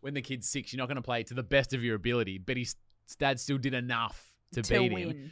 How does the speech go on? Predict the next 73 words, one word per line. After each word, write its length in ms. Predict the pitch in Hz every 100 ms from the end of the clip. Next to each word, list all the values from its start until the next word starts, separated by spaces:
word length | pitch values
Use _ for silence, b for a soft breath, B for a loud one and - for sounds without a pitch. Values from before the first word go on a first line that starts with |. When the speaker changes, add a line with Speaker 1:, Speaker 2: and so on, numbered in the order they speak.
| 196
Speaker 2:
Yeah. 200 | 180 160
Speaker 1:
Because 220 | 190 170
then 380 | 147 180 131 147 - - -
it 60 |
was 180 | 156 151
actually, 480 | 139 165 - 170 151
like, 200 | 135 127 139
a 40 |
real 320 | 127 123 135 131
moment 380 | 123 127 123
in 140 | 120 113
time. 540 | 107 117 123 98 95
Speaker 2:
For 80 | 202
Dave. 440 | 170 180 156 156
Speaker 1:
And 140 | 147 156
almost 320 | 151 151 143
like 160 | 127 135
a 60 |
handshake 580 | 120 120 131 123 123 117
of, 120 | 123
like, 180 | 117 117
you're 160 | 123 120
a 60 |
man, 220 | 113 113 123
you 100 | 143
know, 120 | 123
like, 280 | 120 113 - -
Speaker 2:
<laughs> 1080 | 170 - - - _ _ _ - - -
Speaker 1:
no, 180 | 269 302
not 180 | 262 302
you're 120 | 247
a 20 |
man, 140 | 190 175
but 100 | 226
it's 140 | 208
Speaker 2:
You've, 80 | 220
Speaker 1:
like 200 | 214 208
Speaker 2:
you've 260 | 269 330 311
won 320 | 320 330 320
table 380 | 349 247 208 220
tennis. 560 | 214 202 208 208 - -
You 260 | 240 247 - -
<laughs> 100 | 233
Speaker 1:
No, 120 | 208
but, 60 |
like, 200 | 185 180
imagine 360 | 302 180 185 185
playing 260 | 185 165 156
every 180 | 147
day 80 | 139
and 80 | 135
you've 100 | 131
never 240 | 135 135 127
beaten 300 | 117 120 113
him 120 | 110
and 100 | 113
then 120 | 117
finally 500 | - 123 117 120 120
one 280 | 117 113 113
time. 340 | 117 110 101 101
Speaker 2:
Oh, 300 | 208 202 190
yeah. 180 | 175 160
It 160 | 226
would 160 | 285 269
feel 260 | - 294 214
amazing. 440 | 147 147 147 120
Speaker 1:
It'd 180 | 160 151
feel 280 | 170 175 160
amazing. 400 | 139 139 143 175
Speaker 2:
Yeah. 100 | 143
Speaker 1:
And 80 | 139
it's 120 | 156
like, 180 | 135